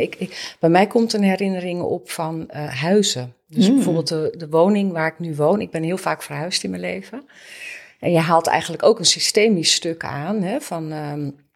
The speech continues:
Speaker 1: ehm, ik kom uit een gezin die ook heel veel is verhuisd, maar eigenlijk waren veel van onze verhuizingen gericht op, ehm, waar familie woonde. En eigenlijk altijd gericht op het werk van mijn vader. Dus in waarde zou je kunnen zeggen, dat stond altijd op één.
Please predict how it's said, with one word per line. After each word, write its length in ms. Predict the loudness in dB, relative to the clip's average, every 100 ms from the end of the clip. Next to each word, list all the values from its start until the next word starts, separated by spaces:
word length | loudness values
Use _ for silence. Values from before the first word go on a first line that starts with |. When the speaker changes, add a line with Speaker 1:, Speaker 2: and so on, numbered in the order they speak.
| _ _ _ _ -8
Speaker 1:
ehm, 640 | -6 -4 -4 -4 -8 -10 -14 -20 -20 -10
ik 120 | -2
kom 180 | 0 2
uit 140 | 0
een 60 | -2
gezin 380 | 0 0 0 0
die 140 | -2
ook 120 | -4
heel 120 | -6 -8
veel 220 | -8 -8
is 120 | -10
verhuisd, 440 | -10 -6 -6 -6
maar 140 | -6 -2
eigenlijk 400 | 2 2 0 -4
waren 240 | -4 -6
veel 280 | 0 2 2
van 200 | 0 -4
onze 240 | -4 -4
verhuizingen 800 | -4 -6 0 2 2 -2 -4 -8 -10 -20 -20 -20 -8
gericht 600 | 0 4 6 4 0 -4
op, 420 | -4 -6 _ _ -20 -20 _ _
ehm, 680 | 0 0 -2 -6 -8 -10 -14 -14
waar 240 | -2 -2
familie 460 | -2 -2 0 0 0
woonde. 560 | -2 -4 -6 -6 -8 -10 -18 -20 -20 _
En 420 | 0 2 4 0 -2
eigenlijk 440 | 2 2 2 -4
altijd 240 | -4 -4 -4
gericht 380 | -6 -6 -6 -8
op 80 |
het 120 | -8 0
werk 340 | 2 2 -2
van 160 | -6 -4
mijn 180 | -6
vader. 480 | -2 0 0 -4 -6
Dus 180 | -6 -6
in 160 | -4 0
waarde 420 | 4 4 4 4
zou 200 | 2 0
je 120 | -2
kunnen 260 | -4 -2 0
zeggen, 280 | 0 -2
dat 160 | -4 -2
stond 360 | 0 0 0 -2
altijd 260 | -4 -6
op 140 | -8 -2
één. 480 | 2 2 0 -6